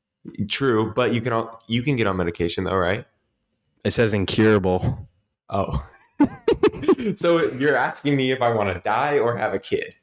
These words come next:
Speaker 1: pretty much.
Speaker 2: I mean, not die, but, like,
Speaker 1: But if it's incurable and you're gonna, like, th-, it kills you.
Speaker 2: it, not all of 'em kill you, but it's like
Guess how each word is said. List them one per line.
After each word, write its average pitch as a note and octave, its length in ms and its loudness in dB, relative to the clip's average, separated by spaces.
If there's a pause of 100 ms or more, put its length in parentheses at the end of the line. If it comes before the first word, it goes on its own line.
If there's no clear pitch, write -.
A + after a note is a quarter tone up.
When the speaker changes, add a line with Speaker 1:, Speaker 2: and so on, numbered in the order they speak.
(160)
Speaker 1:
pretty G#2 160 0
much. - 440 -6 (920)
Speaker 2:
I A#2 160 2
mean, A#2+ 460 4
not A2+ 360 0
die, G#2 520 2
but, A2 220 0
like, G#2 440 0 (240)
Speaker 1:
But D3 140 0
if D3+ 100 2
it's C#3+ 140 -2
incurable C3 720 0
and G#2 180 0
you're G2 160 0
gonna, G#2+ 300 -2
like, G2+ 320 -2
th-, - 200 -6
it G#2+ 100 0
kills G#2 360 -2
you. F2+ 240 -6 (340)
Speaker 2:
it, C#3 140 -2
not D3+ 180 2
all C3+ 260 4
of B2 60 2
'em G#2+ 140 0
kill C3 340 0
you, D3 300 4
but B2 240 0
it's - 180 -6
like G2+ 400 0